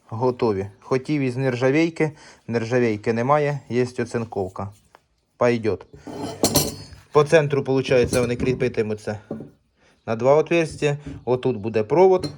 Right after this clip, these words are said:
ну а тут сам стопар. Отаке в нього кріплення. Щас щось буде метикувати.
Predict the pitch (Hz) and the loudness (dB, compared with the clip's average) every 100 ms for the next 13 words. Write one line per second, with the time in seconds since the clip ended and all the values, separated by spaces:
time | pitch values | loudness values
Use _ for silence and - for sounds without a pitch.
0 | - 170 190 139 175 165 - - - - | -10 -2 0 2 0 -4 -6 -6 -8 -2
1 | 143 135 - 123 - 87 - _ _ _ | 0 0 -4 -6 -4 -6 -8 _ _ _
2 | _ _ _ _ _ _ _ _ _ _ | _ _ _ _ _ _ _ _ _ _
3 | - 98 113 107 104 95 98 101 104 151 | -10 -6 -6 -2 -4 -2 -6 -6 -6 -2
4 | 156 120 104 101 _ _ _ _ _ _ | -2 -2 -6 -12 _ _ _ _ _ _
5 | _ _ _ _ _ _ _ _ _ _ | _ _ _ _ _ _ _ _ _ _
6 | _ _ _ _ _ - - - 113 - | _ _ _ _ _ -20 -16 -6 -6 -4
7 | 113 101 107 113 110 110 120 - 120 110 | -6 -6 -2 0 2 0 -4 0 2 2
8 | - | -4